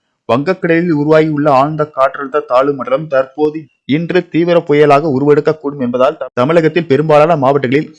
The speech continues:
கனமழை முதல் அதி கனமழை பெய்யக்கூடும் என சென்னை வானிலை ஆய்வு மையம் எச்சரிக்கை விடுத்துள்ளது. மேலும், இன்று பெரும்பாலான மாவட்டங்களில் உள்ள பள்ளி, கல்லூரிகளுக்கும் விடுமுறை அறிவிக்கப்பட்டுள்ளது. So, வீடியோவை ஸ்கிப் பண்ணாம பாருங்க. வீடியோக்குள்ள போறதுக்கு முன்னாடி இந்த வீடியோக்கு ஒரு லைக் பட்டனை பிரஸ் பண்ணிக்கோங்க. இது வரைக்கும் இந்த சேனலை சப்ஸ்கிரைப் பண்ணாதவங்க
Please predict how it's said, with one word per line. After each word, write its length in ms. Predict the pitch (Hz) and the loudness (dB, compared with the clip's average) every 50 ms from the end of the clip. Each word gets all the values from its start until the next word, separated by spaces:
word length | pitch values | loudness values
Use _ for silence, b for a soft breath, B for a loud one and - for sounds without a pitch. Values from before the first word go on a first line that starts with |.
| _ - | _ 0
கனமழை 400 | 117 117 123 143 156 160 165 165 | 2 2 2 0 -2 -4 -6 -8
முதல் 280 | 147 131 147 151 - - | 0 0 0 0 0 -4
அதி 220 | 113 113 117 143 | -8 -4 -2 0
கனமழை 260 | 147 151 151 165 175 | 0 0 0 -2 -4
பெய்யக்கூடும் 420 | 165 139 139 139 143 - 147 139 127 | -4 -4 -4 -4 -4 -4 -4 -4 -2
என 200 | 117 135 151 151 | -2 -4 -4 -4
சென்னை 540 | - - 151 143 151 160 160 170 170 165 151 131 | -4 -2 -2 -2 -2 -2 -6 -6 -6 -6 -8 -6
வானிலை 380 | 131 135 139 143 147 151 147 | -6 -4 -4 -4 0 0 2
ஆய்வு 240 | 135 127 131 139 139 | 2 2 0 -2 -6
மையம் 220 | 135 135 139 143 | -8 -10 -8 -4
எச்சரிக்கை 420 | 127 120 120 139 147 147 147 147 127 | -4 -6 -2 -2 -2 -2 -2 -6 -8
விடுத்துள்ளது. 420 | 120 - 127 113 110 120 151 185 - - | -8 -8 -8 -6 -2 -2 -2 -2 -2 -4
மேலும், 360 | 123 135 143 151 170 170 147 | 0 0 2 2 0 -2 -4
இன்று 260 | 135 139 143 151 156 | -4 -4 -4 -4 -4
பெரும்பாலான 520 | 156 - 123 143 151 143 135 139 160 175 160 | -2 -2 -2 0 2 2 2 4 2 2 2
மாவட்டங்களில் 460 | 135 123 135 143 143 147 156 151 135 | 0 0 2 2 0 0 -2 -2 -2
உள்ள 220 | 127 127 131 151 | -2 -2 -2 -2
பள்ளி, 420 | 156 - - 127 139 160 175 165 - | -4 -4 -4 -2 -2 -2 -4 -6 -6
கல்லூரிகளுக்கும் 580 | - 131 135 151 165 160 151 139 135 127 160 147 | -6 -4 -2 0 0 0 0 0 -2 -4 -4 -4
விடுமுறை 340 | 131 147 147 151 151 156 | -4 -2 0 2 2 4
அறிவிக்கப்பட்டுள்ளது. 720 | 131 120 131 135 139 135 120 120 107 107 104 127 131 127 110 - _ _ | 4 2 2 0 -2 -2 -2 -2 -4 -4 -4 -2 -4 -4 -6 -8 _ _
So, 200 | _ - - 117 | _ -8 -6 -4
வீடியோவை 280 | 123 147 165 160 160 170 | -2 0 2 4 2 2
ஸ்கிப் 320 | 165 165 - 143 135 - | 2 0 -6 -8 -6 -4
பண்ணாம 260 | 143 143 147 151 143 127 | -4 -2 0 -2 0 0
பாருங்க. 280 | 120 113 117 123 147 | -2 -2 0 0 0
வீடியோக்குள்ள 340 | 143 147 151 147 127 123 113 117 | 0 0 -2 -2 -2 -2 -2 0
போறதுக்கு 260 | 131 139 127 123 117 | -2 -2 -2 -4 -8
முன்னாடி 200 | 113 120 139 160 180 - | -6 -6 -6 -6 -6 -10
இந்த 260 | 120 143 170 175 175 | -12 -10 -4 -4 -2
வீடியோக்கு 160 | 165 175 165 | -2 -2 -2
ஒரு 180 | 160 139 120 120 | -2 -2 -2 -4
லைக் 100 | 117 113 | -6 -8
பட்டனை 220 | - 113 120 113 107 - | -14 -14 -14 -16 -16 -16
பிரஸ் 240 | - 127 - - | -18 -20 -18 -14
பண்ணிக்கோங்க. 440 | 143 139 131 123 123 151 202 226 - _ _ _ _ | -14 -12 -10 -6 -4 -4 -4 -4 -8 _ _ _ _
இது 160 | 110 117 143 | -8 -4 -2
வரைக்கும் 280 | 147 156 175 208 208 185 | -2 0 0 0 -2 -4
இந்த 200 | 160 156 156 151 | -2 -4 -4 -4
சேனலை 160 | 165 170 170 - | -4 -6 -8 -8
சப்ஸ்கிரைப் 420 | 123 - - - - 175 175 170 143 | -10 -12 -10 -8 -6 -6 -6 -4 -6
பண்ணாதவங்க 380 | 123 110 113 107 113 117 131 | -6 -6 -6 -8 -8 -8 -10